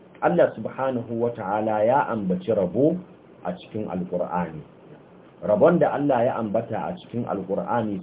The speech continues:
su ne kaman haka. Kaga da akwai nisfi, ɗaya bisa shida, a, ɗaya bisa biyu, rabi kenan.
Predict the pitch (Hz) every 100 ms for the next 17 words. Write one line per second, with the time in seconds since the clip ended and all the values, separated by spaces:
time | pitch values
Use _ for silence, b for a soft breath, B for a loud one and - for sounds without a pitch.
0 | - 123 113 90 90 87 92 90 90 78
1 | - - - - - - - - 131 147
2 | 127 87 90 117 120 123 127 90 - 78
3 | - - - - - - - - - 117
4 | 120 113 120 98 90 92 78 - - -
5 | - - 107 104 101 123 127 127 135 -
6 | 113 98 90 85 82 98 95 87 - -
7 | - - 95 120 143 107 92 90 85 85